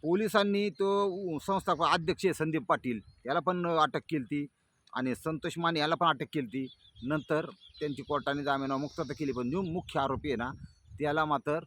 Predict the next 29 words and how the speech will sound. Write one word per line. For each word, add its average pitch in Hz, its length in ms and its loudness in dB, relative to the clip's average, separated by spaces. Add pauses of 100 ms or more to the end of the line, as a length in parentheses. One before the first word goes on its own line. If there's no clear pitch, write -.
(300)
सजा 131 220 -2
निश्चित 147 420 -6
होईल 135 380 0 (280)
याची 135 340 -4 (100)
खात्री 110 360 -8
बाळगा, 123 280 4
तो 135 280 -4
जाईल. 123 260 -2 (340)
फक्त 123 140 -8
वाईट 131 400 4
ह्या 170 100 4
घट-, 151 300 -2
घटनेचं 135 400 -4
वाटतं 113 320 -2 (380)
की 131 100 -6
ह्या 175 280 2
सगळ्या, 165 760 2 (880)
म, 95 480 -6 (520)
जे 151 80 -2
घडलं 170 540 8 (360)
ह्याच्यामध्ये 151 680 2
एक 131 180 -4
हत्या 160 260 0
झाली, 139 260 0 (640)
अं, 98 340 -8
दोन 139 460 2
जण 135 160 0
बदनाम 156 420 0
झाले, 151 240 4